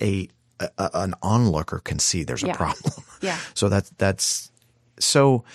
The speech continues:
Speaker 1: <sighs> I, I feel like the homeless problem is really not that. It's not about not having a home. It's like, okay, these people,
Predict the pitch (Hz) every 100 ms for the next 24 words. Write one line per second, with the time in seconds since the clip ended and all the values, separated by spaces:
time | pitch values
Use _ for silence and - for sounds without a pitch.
0 | - - - - - - _ _ _ _
1 | - - - - - 139 131 123 - _
2 | _ _ - 113 - 156 165 135 110 104
3 | - - 107 98 123 127 - - 92 90
4 | 92 - 110 101 98 117 123 101 95 104
5 | 101 - _ _ _ _ _ _ _ _
6 | _ _ - 104 107 - - _ _ 82
7 | - 107 - 127 127 95 85 - - 107
8 | 101 - - 101 90 80 78 120 87 76
9 | 92 - 87 - _ 107 - 98 90 -
10 | _ _ _ 107 98 - 139 - 87 82
11 | 98